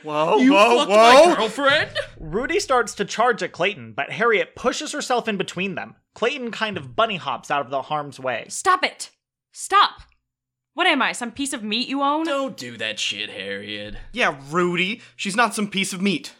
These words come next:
Speaker 4: Stop it. He didn't fuck me, okay? We fucked. Together. That's what healthy partners do.
Speaker 2: Your shit is still all over my apartment. What's healthy about that?
Speaker 1: Wait,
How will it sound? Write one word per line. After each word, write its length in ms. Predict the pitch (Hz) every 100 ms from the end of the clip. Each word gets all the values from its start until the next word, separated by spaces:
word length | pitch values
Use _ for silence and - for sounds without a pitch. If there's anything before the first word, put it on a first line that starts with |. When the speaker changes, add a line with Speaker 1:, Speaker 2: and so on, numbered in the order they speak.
| _
Speaker 4:
Stop 380 | - - 262 214
it. 220 | 135 - _ _ _ _ _ _ _ _ _ _ _
He 180 | _ 240
didn't 300 | 269 277 -
fuck 240 | 233 233 202
me, 320 | 220 185 143
okay? 580 | 180 185 202 208 220 - _ -
We 460 | 202 226 226 220 -
fucked. 420 | 208 175 - - _ _ -
Together. 500 | 208 196 165 131 - _ _ _
That's 160 | - 185
what 100 | 202
healthy 240 | 190 214 220
partners 380 | 208 202 196 190
do. 280 | 180 139 -
Speaker 2:
Your 160 | 277 311
shit 200 | 269 233
is 120 | 208
still 200 | - 208
all 160 | 196
over 160 | 214 214
my 160 | 247 269
apartment. 540 | 285 294 330 262 143 - _
What's 240 | 254 -
healthy 340 | 151 151 160
about 360 | 165 180 185 202
that? 400 | 240 165 101 - _ _
Speaker 1:
Wait, 240 | 160 151